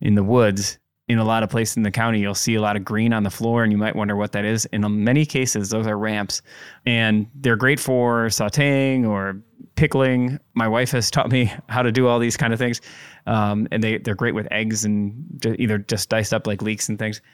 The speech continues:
So an article about those. Um, there's Matt Pottis did a piece on Max McHugh, who kind of got shafted out of a chance to compete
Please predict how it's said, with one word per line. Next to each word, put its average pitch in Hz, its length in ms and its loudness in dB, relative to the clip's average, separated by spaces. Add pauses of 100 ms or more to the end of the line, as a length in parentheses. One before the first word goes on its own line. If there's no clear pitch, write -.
(120)
So 127 300 2 (240)
an - 120 -8
article 151 260 0
about 139 280 0
those. 135 440 2 (100)
Um, 107 500 -2 (280)
there's 110 520 -2
Matt 120 340 0
Pottis 120 460 -2 (180)
did 113 220 -2
a 107 120 -4
piece 120 440 -2
on 110 340 -2
Max 107 280 -4
McHugh, 160 520 0
who 113 420 -2 (300)
kind 151 220 2
of 151 100 -2
got 151 300 0
shafted 127 520 -2
out 123 220 -2
of 123 100 -2
a 113 60 -4
chance 123 300 -4
to 120 80 -4
compete 123 460 -4